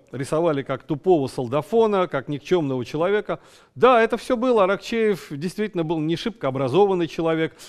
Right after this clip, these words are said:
но это был патриот, преданный государю. Э, именно он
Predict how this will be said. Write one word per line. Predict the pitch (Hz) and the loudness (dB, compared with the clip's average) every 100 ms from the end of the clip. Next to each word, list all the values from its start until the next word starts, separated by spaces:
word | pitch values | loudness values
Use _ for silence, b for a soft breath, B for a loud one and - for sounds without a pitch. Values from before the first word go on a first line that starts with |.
| B B - | B B 2
но | 185 | 4
это | 240 | 4
был | 214 202 | 4 2
патриот, | 196 165 160 156 190 - - | 2 2 2 4 0 -4 0
преданный | 160 196 170 156 147 | 4 6 4 2 0
государю. | 131 - 135 170 190 185 190 B B B | -2 -4 2 4 4 2 -2 B B B
Э, | 131 135 135 135 - | -2 0 2 0 0
именно | 196 208 196 | 2 4 2
он | 190 196 220 208 143 | 2 4 4 4 -4